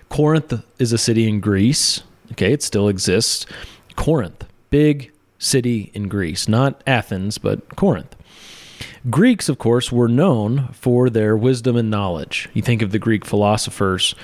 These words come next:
like Socrates, okay? Uh, Greek, the Greeks were just known as this, like, national identity of being wise, knowledgeable people. They're thinkers.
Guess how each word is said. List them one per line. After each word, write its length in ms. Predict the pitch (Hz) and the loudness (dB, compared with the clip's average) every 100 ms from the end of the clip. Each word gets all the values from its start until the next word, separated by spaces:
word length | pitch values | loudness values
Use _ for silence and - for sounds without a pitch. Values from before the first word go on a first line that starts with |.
| - - | -20 -6
like 380 | 98 92 - - | -2 -2 -4 -8
Socrates, 840 | - 113 101 95 - 90 87 - - - - - | -2 -2 -2 -6 -6 -6 -4 -6 -8 -18 -20 -4
okay? 260 | 98 95 - - - - | -2 -2 -6 -18 -20 -10
Uh, 240 | 110 95 90 | -2 0 0
Greek, 640 | - - 131 139 - - _ _ | -4 -2 2 2 0 -20 _ _
the 260 | 131 113 123 | -12 -4 0
Greeks 360 | 123 156 - | 2 0 0
were 180 | 113 117 | -4 -2
just 260 | 107 117 - | 0 -2 2
known 500 | 117 123 135 117 104 | 2 4 4 2 2
as 220 | 110 101 | 0 0
this, 300 | 117 107 - | -2 -2 0
like, 140 | 95 98 | 0 2
national 480 | 120 135 - 139 | 2 2 2 0
identity 640 | 120 104 110 107 101 98 98 - - - | 0 2 2 2 2 0 -2 -10 -20 -6
of 200 | 104 104 | -4 0
being 480 | 117 110 101 95 117 - - - | 0 2 0 -4 -12 -20 -20 -4
wise, 640 | 113 120 117 117 113 107 | 0 2 2 2 2 2
knowledgeable 800 | 113 110 110 107 104 98 101 95 - - _ _ _ _ _ - | 2 2 2 2 0 2 2 2 -2 -14 _ _ _ _ _ -2
people. 420 | 120 - - - - | -2 0 -6 -8 -4
They're 120 | 98 | -4
thinkers. 800 | - 143 131 104 82 - - | 0 0 0 -2 -6 -4 -4